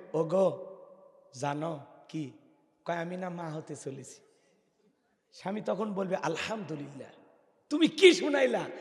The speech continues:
তুমি মা হবা, আমি বাবা হব, এ আনন্দ রাখবো কোথায়? আল্লাহু আকবার কন। বউকে কোলত নিয়ে আনন্দের ঠেলায় নাচে, নাচে ঘরের ভিতর, মানুষ দেখে না। কথা কন ঠিক কিনা? ঘর থেকে বের হয়ে মাকে ডাক দেয়, "মা।"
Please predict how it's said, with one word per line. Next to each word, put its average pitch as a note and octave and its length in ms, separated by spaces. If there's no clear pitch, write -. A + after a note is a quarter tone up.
তুমি A3+ 220
মা F#3 300
হবা, F#3+ 340
আমি A3 200
বাবা F#3 400
হব, G3+ 340
এ B3 100
আনন্দ B3 460
রাখবো G#3 460
কোথায়? F3+ 380
আল্লাহু D#3+ 320
আকবার C3+ 260
কন। A2+ 240
বউকে F4 440
কোলত D#4+ 480
নিয়ে D#4+ 160
আনন্দের C#4 500
ঠেলায় B3 220
নাচে, G3+ 480
নাচে D3+ 440
ঘরের D#3 320
ভিতর, C#3 320
মানুষ D3 340
দেখে D3 320
না। D3+ 120
কথা F3 220
কন F#3+ 200
ঠিক D#3+ 240
কিনা? C3+ 220
ঘর G#3 160
থেকে C4 200
বের C4 200
হয়ে B3+ 220
মাকে B3 380
ডাক A#3 160
দেয়, A#3+ 180
"মা।" D#4+ 760